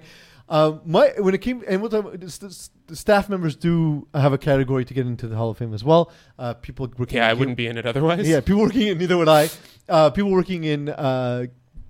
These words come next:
Speaker 1: whether, you know, um, game of the week, writers, scorekeepers, uh,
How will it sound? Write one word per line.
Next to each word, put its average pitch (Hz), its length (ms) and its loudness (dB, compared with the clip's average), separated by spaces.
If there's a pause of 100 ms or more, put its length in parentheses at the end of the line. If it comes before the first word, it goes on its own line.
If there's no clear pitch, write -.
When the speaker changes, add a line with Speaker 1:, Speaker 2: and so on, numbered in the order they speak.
Speaker 1:
whether, 139 220 -4
you 151 240 -8
know, 117 280 -4
um, 110 520 -2
game 135 160 -2
of 123 60 -4
the 120 60 -4
week, 120 240 -6 (100)
writers, 113 680 -6
scorekeepers, 117 680 -8 (380)
uh, 110 360 -6